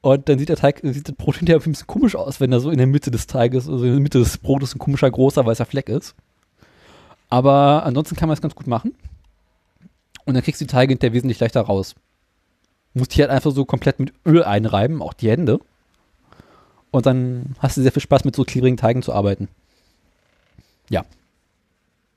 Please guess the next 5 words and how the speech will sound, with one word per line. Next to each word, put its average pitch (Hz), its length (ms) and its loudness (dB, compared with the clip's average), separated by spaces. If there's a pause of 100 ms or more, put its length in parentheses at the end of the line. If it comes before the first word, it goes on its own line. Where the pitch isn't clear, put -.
(1300)
So 147 120 2
viel 147 80 0
zum 143 140 -10
Thema 143 180 0
Brot. 110 340 -2